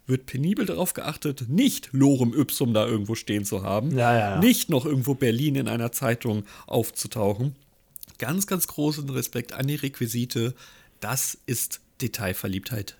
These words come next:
Speaker 1: die ich sehr mag.
Speaker 2: Genau. Müsste ja, könnte man auch einfach weglassen, aber stattdessen wird der Aufwand betrieben. Und dadurch wird, wirken die Fritz-Fuchs-Folgen immer so extrem rund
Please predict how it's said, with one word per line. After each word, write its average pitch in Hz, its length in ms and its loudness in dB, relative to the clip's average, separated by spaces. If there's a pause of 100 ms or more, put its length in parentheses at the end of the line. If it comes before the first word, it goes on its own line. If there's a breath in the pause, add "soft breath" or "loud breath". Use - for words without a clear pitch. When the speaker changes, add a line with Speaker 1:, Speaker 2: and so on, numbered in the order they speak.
(120)
Speaker 1:
die 95 100 -8
ich 113 120 -2
sehr 101 180 -2
mag. 82 360 -14 (800)
Speaker 2:
Genau. 95 280 0 (160)
Müsste 143 280 0
ja, 123 140 2
könnte 139 120 -2
man 127 140 0
auch 107 60 0
einfach 113 220 -4
weglassen, 135 520 -2
aber 120 120 -4
stattdessen 117 440 -4
wird 113 120 -2
der 107 100 -2
Aufwand 117 240 -4
betrieben. 117 580 -4 (380 loud breath)
Und 113 80 -2
dadurch 110 220 0
wird, 127 340 0
wirken 139 260 -2
die 135 80 -2
Fritz-Fuchs-Folgen 127 720 -2
immer 123 120 2
so 120 80 2
extrem 127 340 -2
rund 127 540 -2